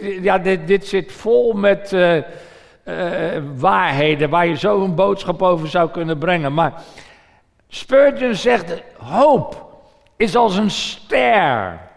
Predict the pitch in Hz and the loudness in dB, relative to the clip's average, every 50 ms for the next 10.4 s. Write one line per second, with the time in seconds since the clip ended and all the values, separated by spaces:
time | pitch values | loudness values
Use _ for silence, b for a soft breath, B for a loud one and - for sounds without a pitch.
0 | _ - 135 185 240 220 151 156 170 151 123 123 151 156 151 - - - 151 143 | _ -4 -4 -2 -2 -2 -2 -4 -4 -4 -4 -6 -6 -6 -6 -10 -12 -10 -8 -8
1 | 151 151 143 143 156 147 135 127 - 180 214 180 - 151 - 151 139 - - - | -8 -8 -6 -4 -4 -4 -4 -2 -2 -2 -4 -4 -8 -14 -12 -12 -14 -12 -8 -6
2 | - - - - 165 175 170 165 151 139 143 170 214 190 160 151 143 151 170 180 | -4 -4 -4 -6 -4 -4 -2 -2 0 0 0 0 0 0 -2 -2 0 2 2 2
3 | 156 139 151 170 170 160 156 165 139 127 135 135 190 202 196 - - - 160 151 | 2 2 0 0 0 0 0 -2 -2 -2 -4 -2 -2 -4 -4 -6 -8 -6 -6 -6
4 | 143 135 139 127 - - 175 170 156 156 151 151 151 151 139 - - 196 202 165 | -6 -8 -10 -12 -8 -6 -4 -4 -4 -4 -6 -6 -6 -8 -8 -8 -8 -6 -6 -6
5 | 139 127 131 135 143 131 - b b b b b b 139 143 165 165 156 165 139 | -6 -6 -8 -8 -10 -12 -14 b b b b b b -6 -4 -4 -2 -4 -6 -8
6 | - - - 160 151 190 214 - - - - 165 139 113 131 147 143 139 147 143 | -10 -14 -10 -4 -2 -2 -2 -2 -4 -12 -10 -10 -8 -6 -4 -4 -4 -4 -4 -6
7 | 147 135 131 190 220 208 180 - 156 135 110 120 127 123 117 - B B B B | -6 -2 0 0 0 0 -2 -6 -8 -8 -6 -6 -4 -6 -6 -8 B B B B
8 | B B - 208 190 170 180 220 240 208 165 180 220 196 151 175 170 180 240 311 | B B -4 -4 -2 0 0 0 0 0 0 -2 -4 -4 -6 -6 -2 0 0 0
9 | 302 - 262 226 165 185 240 220 170 175 202 190 - - - - - - - 220 | 0 -2 -6 -6 -4 -2 -4 -2 -2 -2 -4 -4 -4 -8 -12 -16 -18 -12 -6 -2
10 | 226 226 214 190 160 127 101 | 0 0 2 2 2 0 0